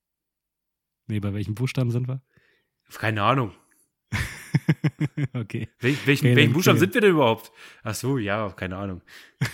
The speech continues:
Speaker 2: Ich brauch das, <laughs> ich hätte mir vielleicht mal das Alphabet davor packen
Speaker 1: Egal,
Speaker 2: sollen.
Speaker 1: wir
Speaker 2: Ja,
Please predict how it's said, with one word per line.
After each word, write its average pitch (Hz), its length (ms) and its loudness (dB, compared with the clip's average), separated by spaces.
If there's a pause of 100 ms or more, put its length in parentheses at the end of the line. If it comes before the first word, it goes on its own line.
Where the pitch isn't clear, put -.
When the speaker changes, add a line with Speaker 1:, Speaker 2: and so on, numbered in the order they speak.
Speaker 2:
Ich 147 80 4
brauch 131 160 0
das, 123 200 -4
<laughs> - 0 -
ich - 580 -16
hätte 123 120 -2
mir 143 80 2
vielleicht 127 200 0
mal 120 80 -2
das 110 160 -4
Alphabet 131 460 -6
davor 98 260 -6
packen 117 180 -2
Speaker 1:
Egal, 135 180 4
Speaker 2:
sollen. 151 40 4
Speaker 1:
wir - 120 4
Speaker 2:
Ja, - 0 -